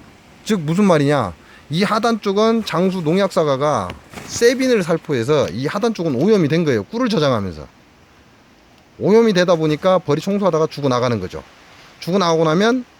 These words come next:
이제 사십오 일이 지나고 나면 이, 이 주변에 있는 벌레, 이제 애벌레들이 썩어버립니다. 썩어버리면 박테리아가 번성을 하고 여기서 바이러스가 나와버리거든요. 그래서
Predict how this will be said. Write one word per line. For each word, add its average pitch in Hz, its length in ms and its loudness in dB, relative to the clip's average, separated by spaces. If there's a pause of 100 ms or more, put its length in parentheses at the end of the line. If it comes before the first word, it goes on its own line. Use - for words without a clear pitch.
(360)
이제 143 140 0
사십오 190 520 -4
일이 180 140 -2
지나고 147 320 -2
나면 123 380 -2 (200)
이, 165 1000 -4
이 165 40 -8 (100)
주변에 165 500 0
있는 143 600 0 (800)
벌레, 160 460 0
이제 120 180 -2 (640)
애벌레들이 151 460 2
썩어버립니다. 170 760 0 (200)
썩어버리면 185 640 0
박테리아가 147 480 0
번성을 123 320 0
하고 92 240 -2 (440)
여기서 160 200 2
바이러스가 180 480 0
나와버리거든요. 90 680 -2 (600)
그래서 180 400 2